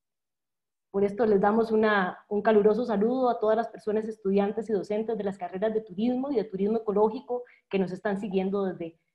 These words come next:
desde los dos países. También les agradecemos muchísimo a todas y a todos, este, su participación en este evento, y desde ahora les invitamos a participar en las siguientes conferencias que estoy segura que va a ser, van a ser de su agrado y de su interés.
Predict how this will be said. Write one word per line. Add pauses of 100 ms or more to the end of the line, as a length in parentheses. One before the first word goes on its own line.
(100)
desde
los
dos
países. (460)
También
les
agradecemos
muchísimo
a
todas
y
a
todos,
este,
su
participación
en
este
evento, (340)
y
desde
ahora
les
invitamos
a
participar
en
las
siguientes
conferencias
que
estoy
segura
que
va
a
ser, (100)
van
a
ser
de
su
agrado
y
de
su
interés.